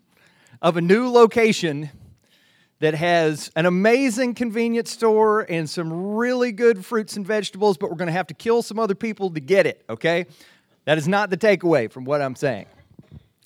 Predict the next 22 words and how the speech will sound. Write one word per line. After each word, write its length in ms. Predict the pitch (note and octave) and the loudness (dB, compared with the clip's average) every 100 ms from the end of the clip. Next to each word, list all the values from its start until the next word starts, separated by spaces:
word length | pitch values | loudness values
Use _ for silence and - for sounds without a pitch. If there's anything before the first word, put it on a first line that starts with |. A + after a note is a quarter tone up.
| _ _ _ _ _ _ _ | _ _ _ _ _ _ _
But 100 | D#3+ | 0
what 180 | F3 F3+ | 4 6
I 120 | F#3 | 4
am 220 | C4 E4 C#4 | 0 -2 -2
saying 580 | - A#2+ F#2+ F#2+ F3 F3+ _ _ _ _ _ _ _ _ | -6 -8 -10 -12 -16 -20 _ _ _ _ _ _ _ _
is 220 | D#3 D#3+ | -2 0
that 200 | E3 E3+ | 4 4
we 300 | D#3+ A#3 B3+ | 2 -4 -4
too 400 | - - A#3 G#3+ | -6 -8 -8 -8
find 380 | F3 G#3 G3 G3 | -6 -6 -4 -4
ourselves 580 | F#3 E3+ E3 D#3 D#3+ E3+ | -4 -6 -6 -6 -6 -8
in 160 | B3 | -14
somewhat 960 | A#3 - C#4+ D#4 A3 D#3 B2+ C#3+ - - _ _ _ _ _ _ _ _ _ | -14 -8 -6 -6 -6 -6 -8 -10 -14 -20 _ _ _ _ _ _ _ _ _
of 160 | D#3 E3 | -6 -4
a 60 | |
valley 440 | D#3 F3 E3 E3 D#3 | -4 -4 -2 -2 -2
of 140 | D3+ | -4
decision, 480 | C#3 - D3 G#2+ F#2 | -6 -8 -8 -8 -14
somewhat 1000 | - - C#4 C#4+ - E3 C#3 E3+ - - _ _ _ _ _ _ - | -14 -6 -6 -4 -4 -2 -4 -8 -14 -20 _ _ _ _ _ _ -12
of 100 | C#3 | -8
a 60 | D3+ | -4
Kadesh 600 | E3 D#3+ D#3 - - | -2 -2 -2 -4 -14